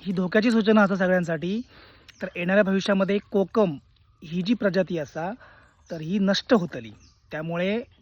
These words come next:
माझं सगळ्यांका आव्हान असा कोकणातील लोकांका की जास्तीत जास्त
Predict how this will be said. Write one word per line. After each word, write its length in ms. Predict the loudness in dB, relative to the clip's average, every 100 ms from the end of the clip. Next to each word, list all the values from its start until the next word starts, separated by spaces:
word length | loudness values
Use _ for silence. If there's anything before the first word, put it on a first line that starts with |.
| _
माझं 220 | -12 -8 -8
सगळ्यांका 520 | -6 0 2 4 6
आव्हान 220 | 6 4
असा 180 | 2 0
कोकणातील 360 | -2 -4 -4
लोकांका 360 | -4 -6 -10 -14
की 160 | -12 -8
जास्तीत 320 | -6 -4 -2
जास्त 320 | 0 -2 0